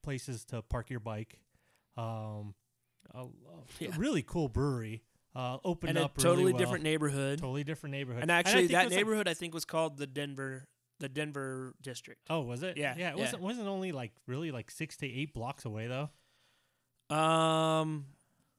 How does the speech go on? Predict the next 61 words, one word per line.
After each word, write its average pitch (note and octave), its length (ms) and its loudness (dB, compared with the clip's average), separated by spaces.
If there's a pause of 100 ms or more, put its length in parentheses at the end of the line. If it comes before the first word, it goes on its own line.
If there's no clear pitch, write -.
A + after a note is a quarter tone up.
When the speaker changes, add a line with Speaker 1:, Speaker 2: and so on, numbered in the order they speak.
(140)
Speaker 2:
it F#3+ 240 2
took G3+ 300 2
us, G3 380 2
yeah, E3+ 220 8
it D3+ 60 6
wasn't F3 280 2
far. D3 260 4
I C3 80 2
think D3+ 180 -4
it C#3+ 80 0
took D3 160 -4
us D3 140 -2
about C3+ 320 -2
ten C#3 340 -2
minutes C3 300 -4
to D3 60 -2
Speaker 1:
Yeah. C#3 140 0
Speaker 2:
get C3 100 -2
over B2 220 -4
there. A#2 380 -10
It C3+ 40 -6
wasn't, C3+ 380 -2
wasn't C3+ 300 -4
far B2+ 260 -2
at B2 60 -4
all. A#2+ 320 -6
Speaker 1:
So D#3 180 -2 (140)
it D#3 100 -8
kinda G#3+ 180 2
Speaker 2:
The D#3 40 8
Speaker 1:
threw E3+ 80 6
Speaker 2:
hardest F#3+ 240 8
Speaker 1:
me B2+ 40 -2
Speaker 2:
thing F#3+ 160 2
we F3+ 100 6
Speaker 1:
off D#3+ 40 2
with D3+ 80 2
Speaker 2:
had D3 160 2
again C#3 400 -2
was C3+ 340 -4
finding C3 360 -6
parking. B2+ 640 -4
Speaker 1:
parking. A#2+ 100 -16
Speaker 2:
Yeah. C3+ 380 -6 (460)
Speaker 1:
Which, C3+ 240 -6
uh, - 40 -4
Speaker 2:
Yeah. B2+ 220 -6 (180)
Speaker 1:
the D3+ 80 -4
guy D#3+ 160 -2
was D#3 160 -2
like, C3+ 180 -6
"Well, C3+ 140 -2
why C#3 160 -2
didn't C#3 200 -4
you C#3 60 -6
ride B2 180 -4
your B2 60 -8
bikes?" B2+ 320 -6
I B2 60 -8
was A2+ 100 -8
like, A2+ 140 -10